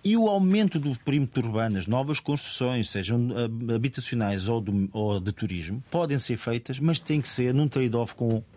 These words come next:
a redução e com a eficiência. E é entre este pacto que temos que construir como um próximo governo.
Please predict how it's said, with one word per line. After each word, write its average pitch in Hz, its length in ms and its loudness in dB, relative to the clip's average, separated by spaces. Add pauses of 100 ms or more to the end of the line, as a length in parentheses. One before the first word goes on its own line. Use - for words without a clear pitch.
(300)
a 131 100 4
redução 113 540 0 (140)
e 117 80 0
com 120 160 0
a 113 40 2
eficiência. 87 600 -4 (340)
E 135 120 2
é 180 140 2
entre 175 220 2
este 147 160 -2
pacto - 320 -4
que - 80 -20
temos 135 240 0
que - 60 -12
construir 131 580 0
como 127 180 2
um 120 60 4
próximo 123 380 0
governo. 95 360 -4